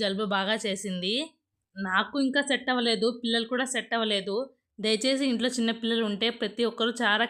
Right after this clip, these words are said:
కేర్‌ఫుల్‌గా ఉండండి. మాకు ఎన్ని బాధలు వచ్చినా, ఎన్ని కష్టాలు వచ్చినా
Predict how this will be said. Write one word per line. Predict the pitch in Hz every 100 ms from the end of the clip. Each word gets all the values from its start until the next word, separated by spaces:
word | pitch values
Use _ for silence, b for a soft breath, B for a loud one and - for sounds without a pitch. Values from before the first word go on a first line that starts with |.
| 240
కేర్‌ఫుల్‌గా | 214 214 226 220 214 226
ఉండండి. | 214 196 185 185 247 330 _
మాకు | 214 254 269
ఎన్ని | 254 254 262 240
బాధలు | 240 254 254
వచ్చినా, | 262 247 254
ఎన్ని | 233 233
కష్టాలు | 240 233 - 247
వచ్చినా | 240 240 247